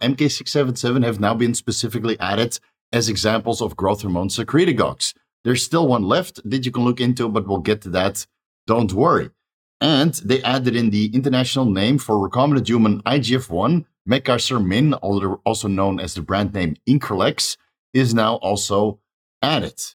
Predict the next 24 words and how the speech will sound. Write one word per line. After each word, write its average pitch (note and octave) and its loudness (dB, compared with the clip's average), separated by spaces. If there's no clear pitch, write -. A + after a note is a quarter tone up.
which B2+ 0
is B2 0
too C3 4
bad C#3 2
because B2 0
currently D3 0
I'm A2+ 0
as A#2+ 0
close D3+ 0
to B2+ -2
half C3 -2
natty A#2+ 0
approved A2+ 0
as A#2+ 0
I've A#2 -2
ever D3 2
been, B2 2
excluding B2 0
the G2+ -2
Increlex A2+ 0
growth G#2+ -2
hormone G2+ 0
and G#2+ -2
recombinant G2 -2